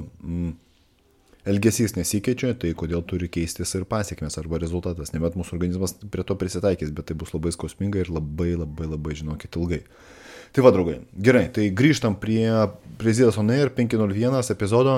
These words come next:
E, noriu jums papasakot apie ausinės. Mhm. E, Kalėdų proga gavau ausinės, AirPods Pro, Apple'o. Ir pasakysiu jums tokį dalyką. Tie iš jūsų, kurie yra Apple fanai, tai turbūt nenuos-, nuostabos jums nesukels, kad pasakysiu,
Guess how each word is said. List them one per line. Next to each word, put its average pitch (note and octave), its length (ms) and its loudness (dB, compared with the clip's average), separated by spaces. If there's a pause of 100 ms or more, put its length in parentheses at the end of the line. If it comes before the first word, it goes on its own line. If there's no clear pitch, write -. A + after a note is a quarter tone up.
E, G2+ 220 2 (180)
noriu A2+ 220 4
jums A2 100 -4
papasakot G#2+ 560 0
apie A2 160 2
ausinės. C3 640 2 (180)
Mhm. B2 220 2 (1080)
E, F#2+ 140 2 (680)
Kalėdų A2+ 320 4
proga G2+ 400 4
gavau G2 380 4
ausinės, B2+ 500 -2
AirPods G2 400 2
Pro, B2+ 320 2
Apple'o. B2 460 0 (420)
Ir B2+ 160 2
pasakysiu D3+ 380 2
jums - 80 -6
tokį A#2 180 0
dalyką. F2 320 -2
Tie C#3 160 4
iš D3+ 140 2
jūsų, D3 180 -2
kurie A#2 220 2
yra A2+ 160 2 (100)
Apple G2+ 240 0
fanai, C#3 320 2
tai G#2 140 2 (420)
turbūt G#2 400 -2
nenuos-, G#2 460 2 (100)
nuostabos G#2+ 540 2
jums F#2 180 -2
nesukels, A#2+ 480 2
kad G2 160 -4
pasakysiu, G2 400 -2